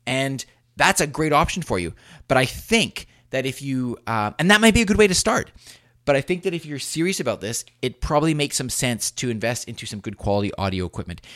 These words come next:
Now, on the website, I won't go into all of it here, but on the website, I, uh, clearly laid out,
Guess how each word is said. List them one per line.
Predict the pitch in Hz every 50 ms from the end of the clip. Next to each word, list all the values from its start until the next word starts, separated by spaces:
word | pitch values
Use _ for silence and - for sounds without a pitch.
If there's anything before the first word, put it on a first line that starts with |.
| - - -
Now, | 139 135 127 120 - - - - _ -
on | 151 175 190
the | 202
website, | 180 170 165 - - 165 160 160 -
I | 131
won't | 143 156 143
go | 143 160
into | 156 - 147 135
all | 135
of | 135 131
it | -
here, | 127 123 113 113 113
but | 110 113
on | 120 143 170
the | 156
website, | 147 147 143 - - - 135 135 127 - - - - - - -
I, | - 117 117 110 110 - - _ _ _ -
uh, | - 113 101 - -
clearly | - - - 160 170 165 165 156
laid | 147 143 139
out, | 131 127 131 120 -